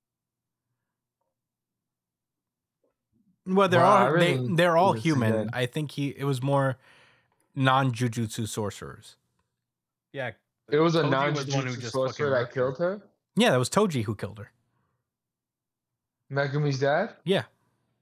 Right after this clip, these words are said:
Speaker 3: Yeah. He just showed up and fucking shot her in the <laughs> face.
Speaker 2: Yeah, but he's not, he doesn't represent all non-sorcerers. The fuck? Come
Speaker 3: Yeah,
Speaker 2: on,
Speaker 3: but then
Speaker 2: man.
Speaker 3: there were all those guys who were like, "Yeah,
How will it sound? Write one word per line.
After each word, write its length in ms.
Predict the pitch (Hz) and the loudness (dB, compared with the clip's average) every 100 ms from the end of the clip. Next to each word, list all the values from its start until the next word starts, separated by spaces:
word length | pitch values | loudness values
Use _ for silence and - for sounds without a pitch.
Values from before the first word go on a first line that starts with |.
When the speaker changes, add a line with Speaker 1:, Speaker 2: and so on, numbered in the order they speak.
| _ | _
Speaker 3:
Yeah. 240 | 135 104 101 _ _ | -16 -16 -20 _ _
He 80 | 127 | -14
just 180 | 120 - | -12 -8
showed 220 | 139 123 | -6 -4
up 100 | 120 | -6
and 180 | 117 107 | -8 -10
fucking 360 | 123 117 107 | -12 -12 -16
shot 320 | 104 - 110 110 | -14 -10 -10 -10
her 80 | |
in 100 | 107 | -12
the 80 | 104 - - | -14 -18 -20
<laughs> 120 | - | -16
face. 340 | - - - _ _ - | -16 -18 -20 _ _ -6
Speaker 2:
Yeah, 280 | 320 349 359 | -2 0 0
but 100 | 302 | 0
he's 200 | 339 349 | -2 -4
not, 360 | 330 359 339 302 | -2 -2 -2 -2
he 140 | 302 | -2
doesn't 260 | 392 403 381 | 0 0 0
represent 520 | 381 - 277 302 302 - | -2 -2 -4 0 -2 0
all 400 | 226 254 254 226 | 0 2 0 -2
non-sorcerers. 960 | 214 247 262 240 - 233 262 - 269 - | -4 -2 -2 -2 -2 -2 -2 -4 -8 -6
The 100 | 294 | -10
fuck? 560 | - 392 392 - - - _ - | -2 0 0 -2 -14 -20 _ -6
Come 180 | 311 370 | 0 2
Speaker 3:
Yeah, 120 | 370 | 2
Speaker 2:
on, 80 | 196 | 2
Speaker 3:
but 60 | 156 | 0
then 80 | 208 | -2
Speaker 2:
man. 60 | |
Speaker 3:
there 80 | - | 0
were 280 | 175 165 147 | 0 -2 -4
all 200 | 135 147 | -4 -4
those 220 | 147 143 120 | -2 -6 -4
guys 420 | 127 127 127 120 | -2 -2 -4 -8
who 80 | 127 | -10
were 140 | 117 | -8
like, 360 | 117 113 117 151 | -6 -6 -6 -8
"Yeah, 340 | 254 247 240 | -4 -4 -4